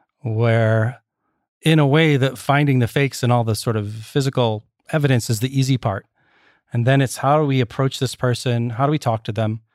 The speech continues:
I always start from a presumption of innocence.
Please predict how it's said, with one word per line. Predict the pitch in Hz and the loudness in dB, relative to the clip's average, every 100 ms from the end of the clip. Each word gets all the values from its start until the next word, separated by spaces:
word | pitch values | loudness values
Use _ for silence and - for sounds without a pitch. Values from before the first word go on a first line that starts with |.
| _ _ _ _ _ | _ _ _ _ _
I | 160 185 | -4 0
always | 165 190 190 | 0 0 -2
start | - 147 | 0 0
from | 156 139 | 2 0
a | |
presumption | 127 135 135 123 123 | 0 0 -2 -2 -2
of | 117 | 0
innocence. | 143 147 269 - - | 0 0 -4 -6 -16